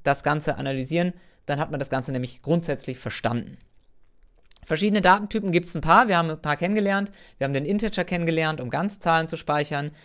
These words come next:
Wir haben den Double angeschaut für Fließkommazahlen. Ganz am Anfang mal war das,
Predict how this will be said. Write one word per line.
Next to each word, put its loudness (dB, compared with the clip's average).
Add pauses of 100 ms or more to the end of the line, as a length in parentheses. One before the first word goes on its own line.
(220)
Wir 2
haben 6
den -4
Double 4
angeschaut -2 (240)
für 2
Fließkommazahlen. -2
Ganz 0
am 0
Anfang 0
mal 2
war 0
das, -4